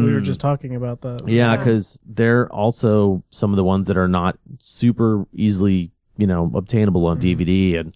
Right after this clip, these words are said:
Speaker 3: Mm-hmm.
Speaker 2: yeah, so you've got nineteen eighty-four. There's the sort of, it's not really a love triangle, but you've got, you know, those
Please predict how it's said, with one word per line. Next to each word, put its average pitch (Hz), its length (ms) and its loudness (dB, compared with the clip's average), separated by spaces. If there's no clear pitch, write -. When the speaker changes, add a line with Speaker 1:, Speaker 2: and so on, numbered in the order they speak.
Speaker 3:
Mm-hmm. 196 180 -20
Speaker 2:
yeah, 127 300 2
so 127 220 0
you've 113 200 2
got 117 220 2
nineteen 123 360 0
eighty-four. 104 680 2
There's 98 260 0
the 95 380 2
sort 104 360 0
of, 120 180 0
it's - 180 -4
not 170 160 4
really 107 180 2
a 90 60 0
love 90 200 0
triangle, 78 480 -2
but 87 140 -2
you've 82 140 -6
got, 90 220 0
you 85 80 -4
know, 80 180 -4
those 95 280 -2